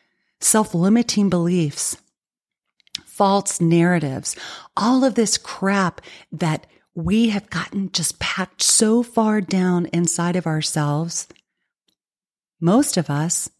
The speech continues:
don't even notice that it's there. It's unchecked baggage. And here's what happens.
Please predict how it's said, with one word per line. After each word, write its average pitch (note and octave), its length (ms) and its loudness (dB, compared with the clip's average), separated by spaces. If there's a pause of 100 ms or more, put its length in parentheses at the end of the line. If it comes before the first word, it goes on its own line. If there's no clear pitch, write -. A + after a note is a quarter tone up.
don't A3+ 240 4
even F#3+ 260 0
notice F#3+ 320 2
that F#3+ 160 -2
it's F#3+ 200 -2
there. A#3+ 340 0
It's - 260 -6
unchecked G3+ 840 0 (160)
baggage. G#3 680 -2 (1120)
And G3+ 160 4
here's B3 260 2
what G3 140 2
happens. - 600 -6